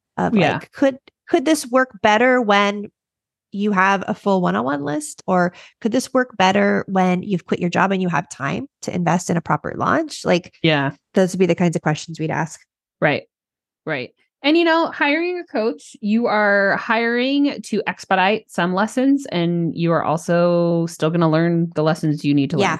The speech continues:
Speaker 2: along the way. Like, that's, that's how I make peace with it. I've done, there have been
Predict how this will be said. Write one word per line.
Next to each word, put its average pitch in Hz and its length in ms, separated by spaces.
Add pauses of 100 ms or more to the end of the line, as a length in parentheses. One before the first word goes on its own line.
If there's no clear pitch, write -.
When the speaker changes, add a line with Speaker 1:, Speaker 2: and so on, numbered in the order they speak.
Speaker 2:
along 135 300
the 90 40
way. - 160 (100)
Like, 160 240
that's, 151 460
that's 147 380
how 160 240
I 147 300 (280)
make 160 240
peace 151 200
with 147 100
it. 131 160
I've 156 160
done, 139 280 (380)
there 190 140
have 214 140
been 196 380